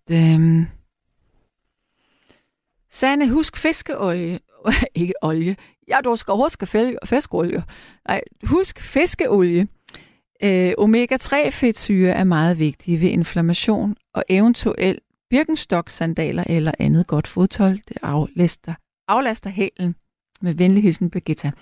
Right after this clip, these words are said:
Ja, det ved jeg, det der med, øh, omega-tre, og spiser faktisk ret, øh, meget omega-tre.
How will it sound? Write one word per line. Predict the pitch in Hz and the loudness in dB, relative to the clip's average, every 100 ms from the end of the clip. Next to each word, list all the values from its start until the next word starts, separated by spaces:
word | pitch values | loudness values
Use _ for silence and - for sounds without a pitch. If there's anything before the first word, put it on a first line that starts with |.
| - - - - - | -16 -16 -16 -18 -10
Ja, | 196 208 208 220 _ - | -2 0 0 -2 _ -6
det | 302 | 0
ved | 294 247 | 0 0
jeg, | 269 | -4
det | 262 | -4
der | 254 233 - | -2 -2 -2
med, | 220 208 196 190 185 | 0 0 0 0 0
øh, | 185 | 0
omega-tre, | 196 190 185 - 180 - | 2 2 2 -2 -2 -2
og | 202 | -4
spiser | - - 202 | -6 -6 -4
faktisk | - 156 185 - _ 151 | -2 0 0 -2 _ -6
ret, | 170 _ - | -6 _ -2
øh, | 180 160 160 | 2 4 4
meget | 156 151 - | 4 4 4
omega-tre. | 180 160 160 - 151 | 4 4 2 -4 -4